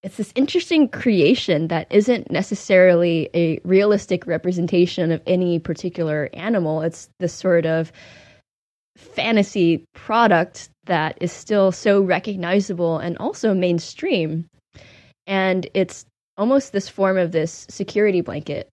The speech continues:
for people. And I thought, well, the thing that I've been doing in web design is trying to design experiences for people that are emotionally engaging and positive.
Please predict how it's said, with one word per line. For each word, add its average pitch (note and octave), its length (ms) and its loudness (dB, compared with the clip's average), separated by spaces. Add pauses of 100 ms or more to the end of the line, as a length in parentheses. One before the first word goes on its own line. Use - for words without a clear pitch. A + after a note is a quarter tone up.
for F3+ 140 -6
people. D#3 540 -8
And F3 140 -10
I F3 80 -4
thought, E3 360 -8 (120)
well, F3 360 -4 (520)
the F#3+ 80 -8
thing C#4 300 0
that A#3 160 0
I've F#3 400 0 (120)
been F3+ 280 -4 (120)
doing G#3 420 2
in E3+ 340 -4
web B3 240 4
design E3+ 540 0
is E3 320 -4
trying F#3 460 -6
to F#3 340 -2
design F3 760 0 (480)
experiences F#3+ 920 2
for - 140 -6
people E3+ 460 -2
that E3+ 240 -2 (140)
are F3+ 200 0
emotionally F#3 880 2
engaging E3+ 720 -2
and D#3+ 240 -6
positive. G#3+ 640 -4